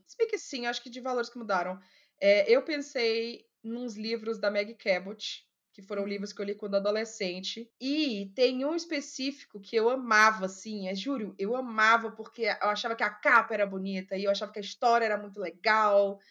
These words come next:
Speaker 1: e porque a, a, a, a protagonista, ela era meio diferentona de, de outras coisas, que é a Garota Americana.
Speaker 2: Hum.
Speaker 1: E a Garota Americana, se eu não me engano, ela é uma menina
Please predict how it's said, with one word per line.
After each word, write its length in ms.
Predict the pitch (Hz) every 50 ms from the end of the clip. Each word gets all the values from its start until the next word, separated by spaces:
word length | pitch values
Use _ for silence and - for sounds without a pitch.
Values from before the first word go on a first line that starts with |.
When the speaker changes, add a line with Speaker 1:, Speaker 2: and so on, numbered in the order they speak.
| _ _ _ _ _
Speaker 1:
e 60 | 220
porque 280 | 196 208 220 208 - 247
a, 140 | 233 220 214
a, 340 | 202 - 208 208 202 190 185 175
a, 160 | - - 214 208 -
a 100 | 208 202
protagonista, 840 | 202 220 214 226 208 214 202 196 202 220 214 - - 220 208 202 - _ _ _ _ _ _
ela 240 | 196 208 208 214 208
era 380 | 208 208 208 208 208 202 196
meio 440 | 190 208 208 208 208 202 202 190 185
diferentona 920 | 180 302 - 370 339 285 240 220 - - 247 240 247 247 247 247 240 233 226
de, 240 | 196 202 214 214 208
de 120 | 190 - 208
outras 220 | 196 196 208 202 -
coisas, 300 | - 214 208 214 233 254
que 140 | - - 277
é 40 | 254
a 60 | 254
Garota 280 | 247 269 254 262 262 285
Americana. 720 | 262 262 262 311 - - 359 294 254 247 226 196 175 175 - _ _ _
Speaker 2:
Hum. 360 | - 233 226 214 208 196 196 196 - _ _
Speaker 1:
E 160 | - 262 320
a 60 | 370 392
Garota 300 | 359 311 294 277 269 285
Americana, 840 | 254 247 233 233 226 - 262 233 240 269 294 311 285 214 175 180 196
se 120 | - -
eu 60 | 226
não 60 | 226 233
me 60 | 233
engano, 280 | 220 214 233 247 262 262 -
ela 680 | - 202 208 214 233 240 240 240 240 240 240 226 - - _ _ _
é 60 | -
uma 80 | 208 214
menina 760 | 233 254 254 254 269 302 339 359 349 349 349 339 339 349 349